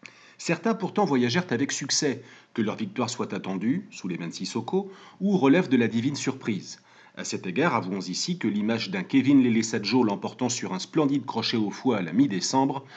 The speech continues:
aida d'autant mieux à digérer cet annus horribilis que le nouveau champion d'Europe des supermoyens refroidissait la Manchester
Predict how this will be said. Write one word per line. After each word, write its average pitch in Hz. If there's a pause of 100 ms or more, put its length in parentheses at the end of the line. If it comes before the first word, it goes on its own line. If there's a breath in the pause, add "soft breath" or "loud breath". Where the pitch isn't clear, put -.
(280 loud breath)
aida 143
d'autant 139
mieux 135
à 92
digérer 113
cet 95
annus 131
horribilis 117 (300 loud breath)
que 131
le 123
nouveau 143
champion 135
d'Europe 117
des 92
supermoyens 117
refroidissait 131
la 95
Manchester 123